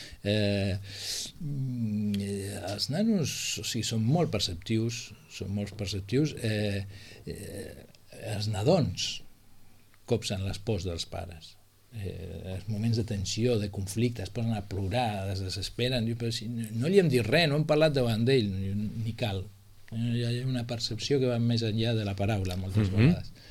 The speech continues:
Speaker 1: I de vegades, justament, una cosa que és, eh, que cal tenir cura i forma part de la bona funció materna i paterna és, eh, no estar projectant els, les pròpies pors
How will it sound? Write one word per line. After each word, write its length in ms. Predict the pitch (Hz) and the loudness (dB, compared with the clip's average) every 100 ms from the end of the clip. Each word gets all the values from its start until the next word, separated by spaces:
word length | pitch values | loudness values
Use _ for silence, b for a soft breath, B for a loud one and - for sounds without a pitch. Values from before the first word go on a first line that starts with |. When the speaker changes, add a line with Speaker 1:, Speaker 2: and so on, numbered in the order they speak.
| B B B B B B B - | B B B B B B B -4
Speaker 1:
I 80 | 110 | 0
de 80 | 104 | 4
vegades, 380 | 110 131 156 - | 6 6 6 4
justament, 500 | 104 123 - 135 185 | 2 0 2 2 4
una 240 | 113 107 107 | 4 4 4
cosa 240 | 120 113 117 104 | 6 6 6 6
que 140 | 107 110 | 4 4
és, 100 | 104 104 | 4 4
eh, 520 | 104 101 98 98 95 - | 4 4 2 0 -2 -6
que 140 | - 95 | -8 -2
cal 180 | - 120 | 4 4
tenir 220 | 104 104 104 | 4 0 4
cura 540 | 156 139 117 113 - - | 8 10 8 6 2 -4
i 80 | 104 | -2
forma 320 | 113 101 98 | 2 2 4
part 220 | 120 123 | 4 4
de 140 | 104 95 | 4 2
la 80 | 92 | 2
bona 300 | 107 107 98 | 4 4 2
funció 680 | - 107 - 113 107 101 101 107 95 90 | -2 -4 0 0 2 2 0 0 -2 0
materna 540 | 95 98 113 104 104 | 0 0 0 0 0
i 20 | |
paterna 540 | 101 117 120 120 143 151 113 | 0 0 2 0 0 -2 2
és, 300 | 113 135 - - B B B - | 4 4 0 -8 B B B 2
eh, 340 | 117 107 107 | 4 4 4
no 240 | 123 127 123 | 6 8 8
estar 180 | 120 117 | 6 4
projectant 540 | 117 117 113 143 104 | 6 4 4 4 4
els, 140 | 95 - | 2 -2
les 200 | 92 92 | -4 -4
pròpies 480 | - 104 98 104 113 - | -4 -4 0 0 0 4
pors 360 | 123 147 156 | 6 6 2